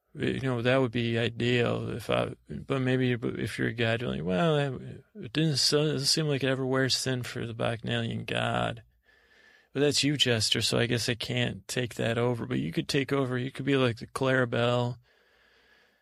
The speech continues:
uh, to my, well, Howdy Doody, or the guy, Bob, I think might have been his name. He was not very, uh, there was some sexuality on that show. I mean, there's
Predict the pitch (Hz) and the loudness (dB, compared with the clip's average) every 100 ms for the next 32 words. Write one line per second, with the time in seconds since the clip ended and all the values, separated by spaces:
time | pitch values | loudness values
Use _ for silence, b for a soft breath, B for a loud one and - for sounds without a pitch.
0 | b - 117 113 113 110 104 - 127 120 | b -2 0 2 2 0 -2 -6 -2 -2
1 | 117 117 117 117 117 127 131 147 170 170 | 0 0 0 0 -2 -2 0 2 2 2
2 | 135 139 127 120 117 - - - 196 - | 0 2 2 0 -4 -8 -14 -16 -12 -4
3 | 127 120 120 113 117 123 120 117 113 117 | -2 -2 -2 0 2 4 4 2 2 2
4 | 127 127 120 104 120 110 113 117 117 113 | 4 4 0 -4 -6 -6 -4 -4 -4 -4
5 | 117 113 117 113 113 131 139 143 139 135 | -4 -4 -4 -4 -4 -4 -2 0 0 0
6 | 127 127 123 123 120 117 120 117 117 117 | 0 0 0 0 2 0 0 -4 -6 -8
7 | _ _ _ _ - 139 156 - 143 165 | _ _ _ _ -6 -2 0 2 2 2
8 | 156 - 131 170 151 123 120 123 - 139 | 2 2 4 4 4 2 0 0 0 2
9 | 165 127 120 123 123 131 123 | 2 2 0 -2 -2 0 -2